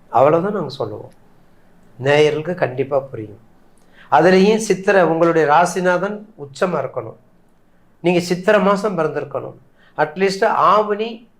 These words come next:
தை மாசத்துலயாவது பிறந்திருந்தா, ஏதாவது ஒரு பார்ட்டிஷனை போய் கண்டிப்பாக முன்னேறுவதற்கு நிறைய வாய்ப்பு உண்டு. சந்தேகம் இருந்தா கீழ்க்கண்ட முகவரி. நிறைய கேட்குறாங்க,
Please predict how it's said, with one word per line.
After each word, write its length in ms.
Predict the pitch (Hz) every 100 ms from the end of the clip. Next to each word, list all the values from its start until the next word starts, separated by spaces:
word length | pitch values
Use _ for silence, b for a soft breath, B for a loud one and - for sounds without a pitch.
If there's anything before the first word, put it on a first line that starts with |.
| _ _ -
தை 140 | 165 196
மாசத்துலயாவது 640 | 202 190 208 214 214 220 214 165
பிறந்திருந்தா, 520 | 156 151 147 151 185 - - _ _ _ _ _ _ _ _ _ _ _ _ _ _ _ _ _ _
ஏதாவது 640 | 127 175 202 214 233 262 269
ஒரு 140 | 202 143
பார்ட்டிஷனை 500 | 156 151 156 - 143 135
போய் 120 | 170 170
கண்டிப்பாக 760 | 139 139 143 160 - 170 185 208
முன்னேறுவதற்கு 640 | 131 147 156 139 143 139 160 120
நிறைய 260 | 131 151 175
வாய்ப்பு 420 | 117 113 - 110
உண்டு. 240 | 95 90 92 _ _ _ _ _ _ _ _ _ _ _ _ -
சந்தேகம் 420 | 147 143 165 147
இருந்தா 220 | 143 143
கீழ்க்கண்ட 500 | 180 156 151 - 135 131
முகவரி. 240 | 131 151 175
நிறைய 260 | 151 185 190
கேட்குறாங்க, 420 | 185 190 185 147